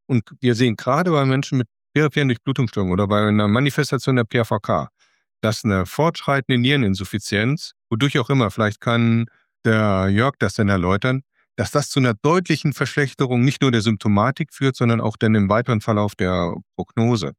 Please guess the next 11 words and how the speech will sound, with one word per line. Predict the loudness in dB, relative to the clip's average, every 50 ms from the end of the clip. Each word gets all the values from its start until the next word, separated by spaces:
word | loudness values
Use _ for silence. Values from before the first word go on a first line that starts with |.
| _ _ _ _ _ _ _ _ _ -4
Also | -4 -2 0 2
Menschen | 2 2 2 0 0 0 0
mit | 0 0 0
einer | 0 0 0 0 -2
fortgeschrittenen | -2 -2 -2 -2 -2 -4 -8 -6 -4 -6 -4 0 0 2
Nierenschwäche | 2 2 2 2 0 0 0 -2 -4 -6 _ _ _ -10 -2 -2 -2 -2 0 -2 -2 -2 -2 _ _ _ _ _ -4
haben | -2 0 0 0 0 0
eine | 2 0 0 0
deutlich | 0 2 2 2 2 0 0 -2 -2
schlechtere | 0 -2 -2 -2 -2 -4 -4 -4 -4
Prognose | -6 -6 -10 -4 0 2 2 4 4 2 2 2 0 0 0 -2 -4